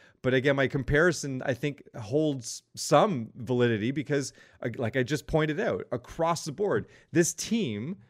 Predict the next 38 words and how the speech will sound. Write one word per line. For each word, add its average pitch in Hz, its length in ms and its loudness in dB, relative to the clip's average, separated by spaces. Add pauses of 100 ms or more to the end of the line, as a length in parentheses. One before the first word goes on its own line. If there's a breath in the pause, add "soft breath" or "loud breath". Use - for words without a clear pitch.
(400 soft breath)
is 151 160 4
nothing 170 480 2
but 139 160 2
offense. 156 600 -4 (320 soft breath)
And 127 140 -6
I, 156 40 -2
again, 160 580 0
I 127 180 -8 (100)
think 214 200 2
they've 262 200 -2
got 214 200 4
enough 165 340 0
in 160 120 -6
Ekholm, 123 500 -2
and 117 100 0
I 135 80 4
think 190 480 -2
they've 180 140 2
got 165 160 0
enough 143 320 0
in 120 80 -4
Skinner, 104 500 -4 (220 soft breath)
and 113 100 0
I 123 60 2
think 196 280 -4
Campbell 208 540 0
now 139 420 2
starting 160 460 -2
to 165 60 -4
figure 143 260 -2
things 123 240 -6
out. 110 140 -2 (260 soft breath)
That's 185 320 0
enough 170 420 0
for 190 220 -6
them 139 240 -2
on 131 300 -4
defense 180 600 -4